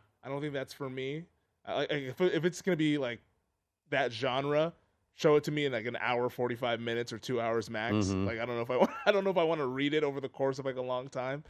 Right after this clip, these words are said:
Speaker 1: But, uh, I would imagine that the book is good, 'cause, I mean, the movie is, is really good.
Speaker 2: Well, I mean, just that quote from the Christian Bale character, it, it's, like, right out of, like, a New York Times re-,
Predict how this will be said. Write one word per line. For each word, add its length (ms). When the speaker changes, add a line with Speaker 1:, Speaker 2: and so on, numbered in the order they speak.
Speaker 1:
But, 200
uh, 280
I 100
would 100
imagine 300
that 80
the 60
book 220
is 80
good, 200
'cause, 120
I 20
mean, 120
the 60
movie 320
is, 180
is 240
really 260
good. 300
Speaker 2:
Well, 120
I 140
mean, 260
just 280
that 240
quote 560
from 340
the 180
Christian 400
Bale 220
character, 720
it, 180
it's, 200
like, 160
right 240
out 120
of, 60
like, 220
a 40
New 160
York 440
Times 480
re-, 160